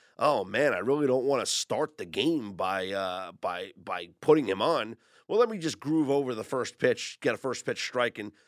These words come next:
you know, feel myself." And Schwarber's saying, "Man, if he throws this first pitch over the middle, I'm gonna hit it out of the park."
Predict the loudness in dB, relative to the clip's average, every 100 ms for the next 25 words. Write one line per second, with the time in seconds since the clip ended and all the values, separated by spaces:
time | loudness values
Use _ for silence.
0 | _ _ -2 -2 0 4 4 4 0 -2
1 | -4 -10 _ _ -4 0 2 2 2 0
2 | 2 2 -2 -8 _ -6 -4 -4 -12 -6
3 | -6 -6 -10 -6 -6 -4 -6 -2 -4 -4
4 | -6 -8 -10 _ _ _ _ _ _ -6
5 | -6 -4 -6 -4 -4 -6 -6 -6 -8